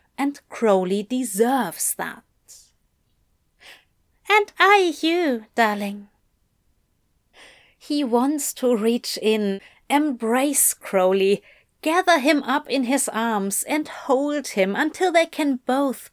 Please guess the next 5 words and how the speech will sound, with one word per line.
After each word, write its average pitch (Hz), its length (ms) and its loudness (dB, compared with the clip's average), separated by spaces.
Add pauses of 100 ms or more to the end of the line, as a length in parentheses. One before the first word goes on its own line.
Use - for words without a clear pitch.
breathe 226 600 -2
again. - 840 -12 (1700)
Aziraphale 185 880 0
doesn't, 175 680 -4
though. - 680 -12